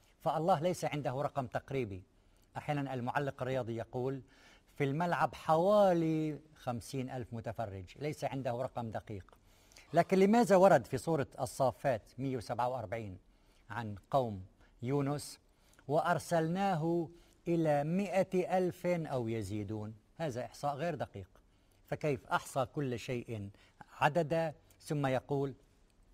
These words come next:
"وأرسلناه إلى مائة ألف أو يزيدون"؟ في الواقع أو هنا ليست احتمالية، أو هنا للزيادة والكسرة. دائما عدد السكان في حالة ازدياد يومي،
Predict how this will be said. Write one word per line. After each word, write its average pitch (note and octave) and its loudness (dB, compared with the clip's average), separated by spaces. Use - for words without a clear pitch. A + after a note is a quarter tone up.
"وأرسلناه D3+ 0
إلى D#3 2
مائة D#3+ -2
ألف D3+ -2
أو E3+ 6
يزيدون"؟ G2 -4
في D3+ 0
الواقع E3 4
أو F#3+ 6
هنا D#3 2
ليست E3+ 0
احتمالية، A2+ -6
أو G3 8
هنا E3 2
للزيادة C#3+ 0
والكسرة. A#2+ -4
دائما D#3 4
عدد D#3 -2
السكان D#3 -2
في C3 -4
حالة C#3+ -2
ازدياد A#2+ -4
يومي، G#2 -6